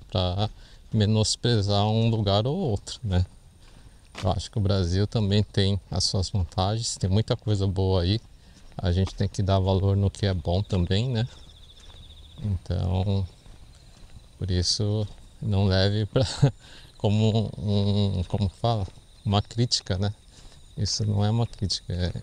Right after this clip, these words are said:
é simplesmente assim, o ponto de vista que a gente tem morando fora.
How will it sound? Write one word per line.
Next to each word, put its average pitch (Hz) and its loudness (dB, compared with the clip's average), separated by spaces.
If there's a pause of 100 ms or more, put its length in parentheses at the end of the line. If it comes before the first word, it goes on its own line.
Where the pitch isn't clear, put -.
(280)
é 95 -4
simplesmente 98 -2
assim, - -4 (1120)
o 107 -2
ponto 107 0
de 120 0
vista 110 0
que - -4
a 120 2
gente - -4
tem 113 0 (400)
morando 107 0
fora. 95 -2